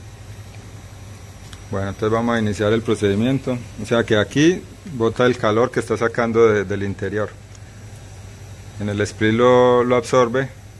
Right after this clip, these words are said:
Y por aquí en el condensador lo, lo bota el, el calor. Vamos a iniciar el procedimiento. Aquí empezamos entonces chequeando las presiones. Recuerden, tenemos que estar pendientes del de la, el de baja, el azul.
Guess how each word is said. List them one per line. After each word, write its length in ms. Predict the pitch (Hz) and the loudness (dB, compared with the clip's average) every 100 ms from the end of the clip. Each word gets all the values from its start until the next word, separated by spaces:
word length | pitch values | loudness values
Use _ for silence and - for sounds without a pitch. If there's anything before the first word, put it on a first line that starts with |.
| - - - - - - - - - - | -20 -20 -20 -20 -20 -20 -20 -20 -18 -10
Y 60 | 104 | -6
por 200 | 107 101 | 0 0
aquí 200 | 98 110 | 0 -2
en 80 | 110 | -2
el 100 | 107 | -2
condensador 680 | 107 98 98 98 98 101 | -2 -4 -4 -2 -2 -2
lo, 360 | 101 107 107 107 | 0 2 2 0
lo 440 | 110 113 110 110 | 0 2 4 4
bota 400 | 107 110 107 95 | 4 2 0 -4
el, 300 | 98 98 95 85 | -4 -4 -6 -6
el 160 | 101 - | -10 -6
calor. 300 | 98 101 95 - - - - - - - - - - - - - | -2 -2 -4 -10 -18 -20 -20 -20 -20 -20 -20 -20 -20 -20 -18 -10
Vamos 360 | 101 107 107 98 | -4 0 0 -2
a 40 | |
iniciar 280 | 101 95 104 | -4 -4 -4
el 60 | |
procedimiento. 600 | 101 98 98 104 131 135 117 - - - - - - - - - - - - - - - - | -2 -2 -2 -2 -6 -6 -10 -12 -18 -18 -18 -18 -18 -18 -18 -18 -18 -18 -18 -14 -14 -14 -10
Aquí 120 | 101 | -8
empezamos 440 | 98 110 113 113 | -4 -2 0 0
entonces 360 | 110 101 101 110 | -2 -4 -4 -4
chequeando 400 | - 101 104 107 | -6 -6 -4 -2
las 160 | 110 - | -2 -2
presiones. 680 | 98 98 135 143 127 - - - - - - - - | -4 -2 -2 -2 -4 -8 -16 -18 -18 -20 -20 -20 -14
Recuerden, 480 | 98 - 123 135 131 | -12 0 2 2 -2
tenemos 320 | 107 107 113 | -4 -4 -4
que 80 | 123 | -4
estar 260 | 107 123 110 | -4 -4 -2
pendientes 560 | 120 113 127 135 135 | -2 0 -2 -2 -2
del 160 | 123 101 | -2 -2
de 140 | 98 | -2
la, 140 | 98 95 | -2 -4
el 440 | 95 104 104 101 | -4 -6 -6 -4
de 100 | 101 | -4
baja, 340 | 104 123 110 | 0 0 0
el 100 | 101 | -4
azul. 340 | 98 - 117 | -6 -4 -6